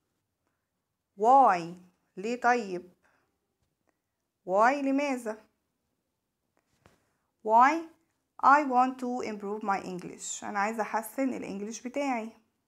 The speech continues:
هتسألها حبيبة سؤال، فهترد هتقول، "I will travel to England and study there."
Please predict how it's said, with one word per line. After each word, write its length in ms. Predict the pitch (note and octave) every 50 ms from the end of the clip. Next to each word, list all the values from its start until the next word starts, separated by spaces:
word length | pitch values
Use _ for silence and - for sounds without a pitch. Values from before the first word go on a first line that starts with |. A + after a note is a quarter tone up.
| _ _ _ _ _ _ _ _ _ _ _ _ _ _ _ _ _ _ _ _ _ _ _ _ _ _ _ _ _
هتسألها 680 | A#3 B3 - B3+ A3+ - F3 G#3+ A3+ A3 A3 G#3+ G3 -
حبيبة 440 | - - G#3 F#3+ G3 G3+ G#3 G3
سؤال، 420 | F#3 F#3 - - F#3+ G#3 A#3+ C#4 D4+
فهترد 460 | - A#3 G3+ G3+ - G#3+ A3+ A3+ G#3+
هتقول، 300 | G3 G3+ - G#3 G#3 G3
"I 120 | - F#3+
will 240 | F#3+ G3+ A3+ C4 D4 C4+
travel 300 | - B3+ B3 B3+ C4 B3+ B3+
to 80 | A#3
England 600 | - - A3+ A#3+ A#3+ A#3 A#3 A3 A3 A3 A3 A3+ A3
and 200 | - F#3 F#3+ F#3+
study 460 | F#3+ - - G3+ A3 A3+ A3+ A3 G#3
there." 320 | G#3 F#3+ F3+ E3+ - E3+